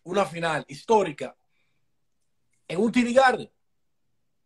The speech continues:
Una temporada histórica de los Warriors donde no lo daban, eh, a, a nada.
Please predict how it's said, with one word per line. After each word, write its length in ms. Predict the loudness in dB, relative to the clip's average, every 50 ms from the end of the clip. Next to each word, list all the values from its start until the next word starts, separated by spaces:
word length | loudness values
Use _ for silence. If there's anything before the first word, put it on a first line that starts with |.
| _ _ _ _ _ _ _ _ _ _ _ _ _ _
Una 220 | -8 0 0 2 4
temporada 340 | 4 2 2 6 6 6 6
histórica 460 | 4 2 4 4 6 6 4 4 2
de 80 | 0
los 80 | 0 0
Warriors 280 | 2 2 2 2 0 -4
donde 220 | -8 -10 -12 -10
no 120 | -10 -8 -6
lo 140 | -4 -2 0
daban, 320 | 0 0 0 -2 -4 -6
eh, 320 | -10 -12 -10 -10 -10 -12 -12
a, 280 | -12 -12 -12 -10 -10 -14
a 20 |
nada. 380 | -6 -4 -2 -2 -2 -4 -8